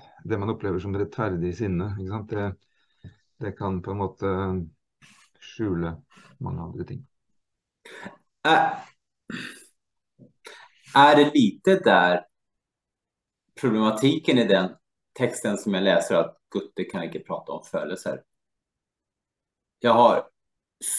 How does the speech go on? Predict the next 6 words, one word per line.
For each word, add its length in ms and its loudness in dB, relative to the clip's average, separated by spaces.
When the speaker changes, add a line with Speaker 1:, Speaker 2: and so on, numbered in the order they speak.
Speaker 2:
svårt 680 2
att 180 -2
ta 80 -2
fram 440 2
min 160 0
ilska. 880 -4